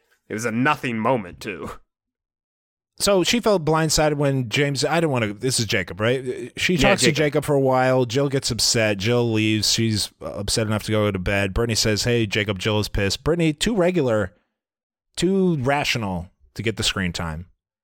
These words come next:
Speaker 1: Yeah.
Speaker 2: Jacob says, "Ah, fucking good point." He goes and talks to Jill. He says,
Speaker 1: Well,
Speaker 2: "Sorry,
Speaker 1: Jacob
Speaker 2: Kira."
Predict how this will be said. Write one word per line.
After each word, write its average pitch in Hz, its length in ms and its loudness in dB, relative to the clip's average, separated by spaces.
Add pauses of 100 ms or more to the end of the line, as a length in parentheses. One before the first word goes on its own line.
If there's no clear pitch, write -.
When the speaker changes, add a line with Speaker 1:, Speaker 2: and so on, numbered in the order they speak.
(120)
Speaker 1:
Yeah. 78 180 -12 (440)
Speaker 2:
Jacob 143 260 0
says, 123 260 0
"Ah, 151 140 -4 (100)
fucking 85 380 -8
good 113 160 -4
point." 87 320 -6
He 120 120 -2
goes 127 200 0
and 110 80 -6
talks 110 240 0
to 101 80 -6
Jill. 98 160 -2
He 98 60 0
says, 110 140 0
Speaker 1:
Well, 104 100 4
Speaker 2:
"Sorry, 131 220 6
Speaker 1:
Jacob 269 120 2
Speaker 2:
Kira." 98 440 0